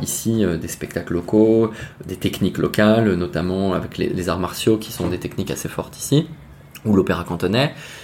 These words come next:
ça leur donne un regard assez différent sur leur propre art, et ça influence aussi des choses.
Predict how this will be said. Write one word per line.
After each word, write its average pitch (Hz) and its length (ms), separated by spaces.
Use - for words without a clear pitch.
ça 101 240
leur 98 140
donne 117 180
un 117 80
regard 110 320
assez 104 160
différent 110 320
sur 107 160
leur 92 140
propre - 360
art, 143 300
et - 80
ça - 140
influence 117 480
aussi 113 180
des 113 80
choses. - 260